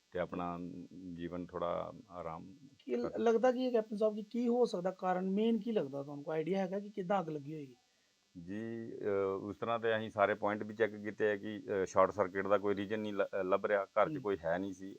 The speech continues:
Speaker 1: ਅੱਗ
Speaker 2: ਹੂੰ।
Speaker 1: ਕਿਤੇ ਕੋਈ ਜਲੀ ਦੀ ਨਹੀਂ ਸੀ।
Speaker 2: ਹੂੰ।
Speaker 1: ਤੇ ਸਾਡੇ ਇੱਥੇ ਜੰਗਲ 'ਚ ਅੱਗ ਲੱਗੀ ਦੀ ਹੈ, ਉਹਦੇ ਚਿੰਗਾੜੇ ਕਾਫੀ ਦੂਰ ਦੂਰ ਤੱਕ ਜਾਂਦੇ ਨੇ।
Speaker 2: ਹੂੰ।
Speaker 1: ਤੇ ਹੋ ਸਕਦਾ ਇੱਕ ਚਾਂਸ ਇਹ ਵੀ ਹੋਏ ਕਿ ਉਹਨਾਂ ਚਿੰਗਾੜਿਆਂ ਦੀ ਵਜ੍ਹਾ ਨਾਲ ਘਰ 'ਚ ਅੱਗ ਲੱਗੀ ਹੋਵੇ, ਗਰਮੀ ਬਹੁਤ ਹੈ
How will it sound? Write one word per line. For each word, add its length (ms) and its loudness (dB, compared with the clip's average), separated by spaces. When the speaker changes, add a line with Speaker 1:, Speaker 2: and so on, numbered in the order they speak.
Speaker 1:
ਅੱਗ 80 0
Speaker 2:
ਹੂੰ। 100 -6
Speaker 1:
ਕਿਤੇ 220 -6
ਕੋਈ 140 -4
ਜਲੀ 240 -6
ਦੀ 120 -6
ਨਹੀਂ 220 -4
ਸੀ। 0 -
Speaker 2:
ਹੂੰ। 220 -10
Speaker 1:
ਤੇ 60 -8
ਸਾਡੇ 240 4
ਇੱਥੇ 180 0
ਜੰਗਲ 320 4
'ਚ 160 2
ਅੱਗ 120 4
ਲੱਗੀ 300 0
ਦੀ 180 -2
ਹੈ, 120 6
ਉਹਦੇ 200 0
ਚਿੰਗਾੜੇ 720 4
ਕਾਫੀ 220 6
ਦੂਰ 240 0
ਦੂਰ 160 -2
ਤੱਕ 180 6
ਜਾਂਦੇ 300 0
ਨੇ। 100 -4
Speaker 2:
ਹੂੰ। 400 -8
Speaker 1:
ਤੇ 300 -2
ਹੋ 160 8
ਸਕਦਾ 380 6
ਇੱਕ 180 0
ਚਾਂਸ 320 -2
ਇਹ 380 -2
ਵੀ 100 -2
ਹੋਏ 180 4
ਕਿ 140 -6
ਉਹਨਾਂ 160 -2
ਚਿੰਗਾੜਿਆਂ 360 2
ਦੀ 100 -2
ਵਜ੍ਹਾ 240 0
ਨਾਲ 180 0
ਘਰ 200 2
'ਚ 100 -8
ਅੱਗ 100 -2
ਲੱਗੀ 300 -2
ਹੋਵੇ, 140 0
ਗਰਮੀ 340 0
ਬਹੁਤ 280 -4
ਹੈ 100 -2